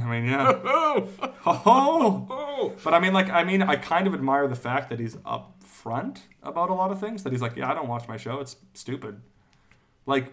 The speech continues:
Speaker 1: yes, it's cynical. Yes, it's really bad for people. Yes, it's, like, high-roading and oh, how chivalrous that he says women should press charges, blah, blah, blah. But,
Speaker 2: Mm-hmm.
Speaker 1: like, it's way better than him going, like, "No, my show is real," like, a la Alex Jones or, like, whatever.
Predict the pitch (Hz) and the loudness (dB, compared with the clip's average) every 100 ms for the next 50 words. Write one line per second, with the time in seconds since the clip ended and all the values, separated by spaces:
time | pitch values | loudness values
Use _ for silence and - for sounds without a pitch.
0 | - 135 175 120 - - 135 - 175 131 | -10 0 2 2 -2 -4 -2 0 -2 -4
1 | 110 98 107 156 156 - 123 117 120 143 | -6 -8 -4 -2 -2 -4 -6 -4 -2 0
2 | 127 120 127 135 127 107 104 120 139 - | 0 0 0 -2 -4 -6 -6 -4 -4 -6
3 | 120 123 123 120 - 127 127 127 113 113 | -12 -8 -8 -8 -4 -2 0 -2 -2 0
4 | 139 131 123 143 135 117 - 110 98 113 | 0 0 -4 -4 -4 -6 -8 -12 -10 -10
5 | 104 113 110 - - 110 - 107 101 98 | -8 -10 -12 -14 -12 -12 -10 -12 -12 -12
6 | 104 101 101 95 _ _ _ 127 127 127 | -12 -10 -12 -14 _ _ _ -2 0 0
7 | - - _ - 113 143 147 147 139 127 | -4 -16 _ -8 0 2 2 0 0 0
8 | 139 131 131 127 117 - - 170 196 135 | 0 0 0 0 -4 -8 -2 0 2 0
9 | 127 170 123 143 135 113 117 - 113 113 | -2 -4 -4 -4 -4 -4 -8 -6 -4 -4
10 | - 113 117 120 - 120 117 110 120 - | -4 -4 -4 -8 -10 -8 -8 -8 -10 -10
11 | 110 107 104 - _ _ - 107 110 117 | -10 -10 -12 -16 _ _ -12 -8 -4 -4
12 | 107 117 | -6 -10